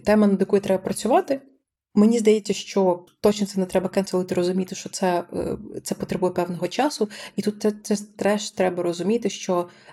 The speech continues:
не всі одразу, і це не буде одразу зрозуміло для всіх, чому шароварщина має поступово зникати. Тобто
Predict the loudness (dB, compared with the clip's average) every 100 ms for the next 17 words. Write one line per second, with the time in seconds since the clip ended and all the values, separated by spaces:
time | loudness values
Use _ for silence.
0 | 2 4 4 2 2 2 2 2 2 2
1 | 0 -2 -2 0 0 -2 0 2 0 0
2 | 0 0 0 -4 -6 -4 -4 -4 -4 -4
3 | -6 -4 -4 -4 -2 -2 0 0 -2 -6
4 | -4 -2 -4 -4 -10 -4 -2 -2 -4 -4
5 | -6 -6 -4 -6 -2 -4